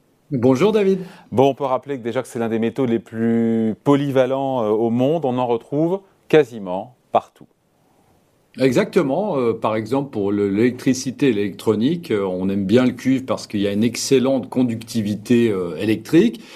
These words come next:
Speaker 1: Et puis de l'autre côté, vous savez, pour la construction,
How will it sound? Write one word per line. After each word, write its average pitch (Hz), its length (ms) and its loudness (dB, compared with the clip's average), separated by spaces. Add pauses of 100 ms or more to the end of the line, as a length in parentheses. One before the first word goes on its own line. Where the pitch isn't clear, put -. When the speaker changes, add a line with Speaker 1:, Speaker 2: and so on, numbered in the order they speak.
(140)
Speaker 1:
Et 117 80 4
puis 123 180 -4
de 139 60 0
l'autre 151 160 4
côté, 156 300 -2
vous 240 40 -2
savez, 151 180 0
pour 147 160 -2
la 123 120 -2
construction, 190 760 -2